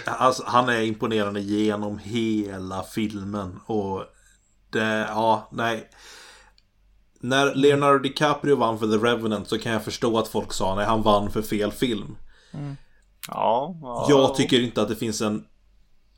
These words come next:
Speaker 1: idi-, alltså, det, folk är dumma i huvudet ifall de tycker att han vann för fel film med den här.
Speaker 2: Mm.
Speaker 1: För nog är han kanske bra i Tinker Tailor Soldier Spy, men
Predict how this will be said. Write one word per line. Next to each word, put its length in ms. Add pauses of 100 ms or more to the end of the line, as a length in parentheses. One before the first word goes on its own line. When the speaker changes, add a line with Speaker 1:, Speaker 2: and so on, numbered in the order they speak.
(460)
Speaker 1:
idi-, 500
alltså, 180
det, 280
folk 300
är 60
dumma 400
i 160
huvudet 460
ifall 200
de 80
tycker 240
att 80
han 140
vann 180
för 100
fel 520
film 320
med 80
den 100
här. 220 (440)
Speaker 2:
Mm. 120
Speaker 1:
För 180
nog 280
är 200
han 140
kanske 240
bra 280
i 20
Tinker 300
Tailor 260
Soldier 320
Spy, 300
men 280